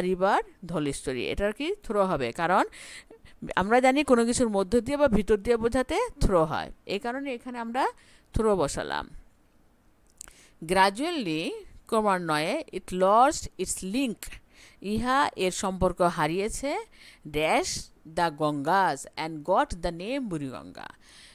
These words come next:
And dash the Ga-, dash the Gangas, and ড্যাশের জায়গায় কী হবে? আমরা কী বসাবো? With বসাবো। Withটা কেন বসাবো আমরা? কোনো ব্যক্তি বা বস্তুর সাথে যখন বোঝায়, সেক্ষেত্রে আমরা কী বসাই? With বসাই, তাই না? তা কিসের সাথে সম্পর্ক হারিয়ে-, হারিয়েছে? It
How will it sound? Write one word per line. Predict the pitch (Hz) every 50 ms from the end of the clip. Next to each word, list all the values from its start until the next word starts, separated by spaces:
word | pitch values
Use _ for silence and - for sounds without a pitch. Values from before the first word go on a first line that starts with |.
| _ _ -
And | 160 156 147 147
dash | 175 196 220 269 330 339 294 262
the | 285 269 247
Ga-, | 247 240 - _ - - - 185 190
dash | 208 226 233 254 285 262 226 196 -
the | 208 196 180
Gangas, | 185 185 185 190 185 202 220 247 233 208
and | 175 151 151
ড্যাশের | 175 180 - - 254 254 226
জায়গায় | 254 247 262 269 240
কী | - 269
হবে? | 269 269 269
আমরা | 262 262 -
কী | 269 254 277
বসাবো? | 277 269 302 311 339 381 370 - - -
With | 294 302 277 202 175 170
বসাবো। | 160 156 - 123 95 101 92 - - - - - - - - - - - _ - 165
Withটা | 196 220 - _ 269 277 277
কেন | 254 254 269 277 269
বসাবো | 285 277 - 311 302 294 294
আমরা? | 294 311 320 -
কোনো | 285 262 262 269 226 220
ব্যক্তি | 233 233 - - 262 269
বা | 262 254
বস্তুর | 269 262 - - 262 -
সাথে | 240 214 - 226 226 220
যখন | 226 226 - 262 247 220
বোঝায়, | 214 208 220 247 277 370 427 180 -
সেক্ষেত্রে | - 247 220 - 233 220 - 262 262
আমরা | 254 269 254
কী | - 269 254
বসাই? | - - - 175 - 156 - _ -
With | 226 220 185 127 98
বসাই, | 151 151 - 143 104 -
তাই | - 226 254
না? | 330 440 440 - - - - - -
তা | - 202 -
কিসের | 226 220 - 302 294 -
সাথে | 339 330 339 330 339
সম্পর্ক | 330 339 339 311 330 330
হারিয়ে-, | 320 311 302 302 - 226 233
হারিয়েছে? | 285 294 302 311 320 311 - 359 370 453 453 - - - - - _ 226
It | 220